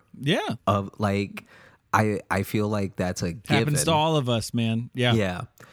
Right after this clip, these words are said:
Speaker 2: And so, so basically, he's, like, looking down a lot, and then he'll look up at her really quick, but then lose the courage to keep eye contact. And,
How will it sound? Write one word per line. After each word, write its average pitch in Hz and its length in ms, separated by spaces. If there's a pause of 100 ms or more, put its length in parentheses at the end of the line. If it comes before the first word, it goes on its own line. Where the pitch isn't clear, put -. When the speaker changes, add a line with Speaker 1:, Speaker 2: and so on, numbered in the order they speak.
(320)
Speaker 2:
And 107 200
so, 101 600 (180)
so 101 240
basically, 95 960
he's, 98 240
like, 87 220
looking 98 340
down 92 300
a 92 60
lot, 87 340
and 95 160
then 92 80
he'll 95 160
look 95 240
up 92 100
at 87 80
her 92 140
really 87 240
quick, 90 440
but 87 140
then 82 220
lose 82 240
the 76 80
courage 80 420
to - 80
keep 82 260
eye - 200
contact. 92 720
And, 67 300